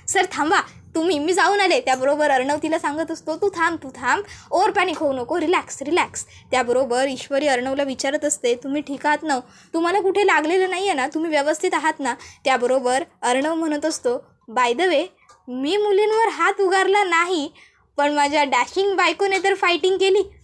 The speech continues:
म्हणूनच तर मला कळलं माझी बायको किती डिशुम डिशुम करू शकते ते.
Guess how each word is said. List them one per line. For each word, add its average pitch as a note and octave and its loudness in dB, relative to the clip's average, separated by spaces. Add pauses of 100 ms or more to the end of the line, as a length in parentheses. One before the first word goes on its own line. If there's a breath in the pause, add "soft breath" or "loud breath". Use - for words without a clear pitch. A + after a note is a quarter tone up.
म्हणूनच D4+ -2
तर F#4 0
मला E4+ 2
कळलं F#4 2
माझी D4+ 0
बायको C#4 0
किती D#4 -4
डिशुम C#4 -6
डिशुम D4 -6
करू C#4+ -2
शकते C#4+ -2
ते. B3+ -4